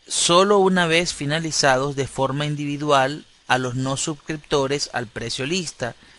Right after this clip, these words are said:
Esto quiere decir que va a ser muy extraño de que desde ahora en adelante en nuestra forma de trabajo para optimizar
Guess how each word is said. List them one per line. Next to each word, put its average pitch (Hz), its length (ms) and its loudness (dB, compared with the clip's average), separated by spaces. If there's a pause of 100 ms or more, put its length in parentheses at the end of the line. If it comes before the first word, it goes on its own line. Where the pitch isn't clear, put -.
(100)
Esto 135 300 -2
quiere 160 200 0
decir 175 440 0 (100)
que 127 140 -6
va 113 120 -2
a 113 60 -4
ser 151 280 0 (560)
muy 156 340 4
extraño 147 800 2 (480)
de 135 280 -4
que 135 440 -6 (460)
desde 139 400 0
ahora 160 240 6
en 180 80 -2
adelante 165 800 0
en 123 140 -2
nuestra 123 460 -4
forma 143 480 0
de 123 540 -2
trabajo 139 480 2
para 127 260 -4
optimizar 123 840 0